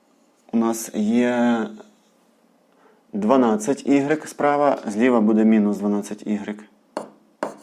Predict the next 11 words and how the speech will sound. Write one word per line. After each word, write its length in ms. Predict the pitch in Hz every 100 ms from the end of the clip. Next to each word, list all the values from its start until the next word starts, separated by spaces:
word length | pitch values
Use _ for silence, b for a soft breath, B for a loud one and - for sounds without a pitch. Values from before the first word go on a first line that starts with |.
| - _ - - - - _ _ - - - - - - - _ _ b b b b -
Є? 200 | 110 165 - B B B B B B _
Так, 400 | - 131 - -
це 140 | -
дорівнює. 480 | 117 107 95 110 160 170 - - - - - _ _
Тут 140 | - 120
у 40 |
нас 220 | 110 110
є 140 | 113 107
тридцять 360 | 113 113 113
шість 600 | - - 107 165 165 - - - - -
справа, 500 | - - 143 156 160